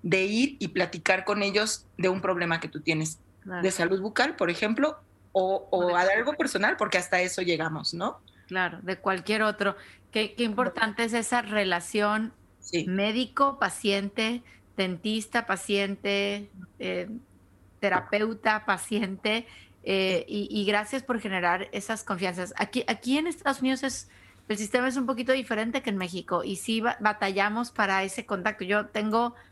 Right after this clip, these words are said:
Speaker 2: una colección de ólogos, siempre
Speaker 1: Ujú.
Speaker 2: digo de cardiólogo, oftalmólogo, oncólogo, ginecólogo, de, de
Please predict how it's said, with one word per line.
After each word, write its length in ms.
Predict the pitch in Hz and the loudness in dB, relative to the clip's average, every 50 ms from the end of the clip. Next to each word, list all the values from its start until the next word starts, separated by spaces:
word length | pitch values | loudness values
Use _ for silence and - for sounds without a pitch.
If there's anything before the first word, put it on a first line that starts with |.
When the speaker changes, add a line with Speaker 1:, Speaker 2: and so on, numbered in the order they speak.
| - - - _ - | -20 -20 -10 _ 0
Speaker 2:
una 220 | 214 220 240 240 | 2 2 2 2
colección 500 | - 240 208 202 202 - - 220 208 208 | 2 2 2 2 0 -2 0 0 2 2
de 140 | 214 220 - - | 2 0 2 2
ólogos, 680 | - 220 220 226 226 214 202 226 262 359 392 - - - - - - - - _ | 2 2 2 2 0 0 2 0 0 0 -2 -4 -12 -18 -20 -20 -20 -20 -20 _
siempre 300 | - - 226 214 220 226 | -6 -2 0 2 2 2
Speaker 1:
Ujú. 60 | - 220 | 2 2
Speaker 2:
digo 100 | 208 196 | 2 0
de 140 | 180 170 | 0 0
cardiólogo, 800 | - 156 160 160 175 185 214 220 220 214 214 208 214 208 196 208 | 0 0 0 0 0 0 2 2 2 2 2 2 0 0 0 -2
oftalmólogo, 960 | 196 - - - 143 160 170 196 202 220 220 208 208 208 202 196 185 190 - | -4 -2 0 0 0 0 0 0 2 4 4 4 4 2 2 0 -2 -2 -2
oncólogo, 720 | - 202 180 190 190 - - 247 233 208 202 208 196 190 208 | -2 -2 -2 -2 -2 0 0 2 2 2 0 0 -2 -4 -6
ginecólogo, 920 | 208 254 233 202 - - - - - - 247 220 220 220 226 233 233 233 226 | -6 -8 -8 -10 -10 -10 -12 -12 -6 -2 0 0 2 2 2 0 0 0 0
de, 140 | 247 254 254 | 2 2 2
de 180 | 254 254 254 | 2 2 0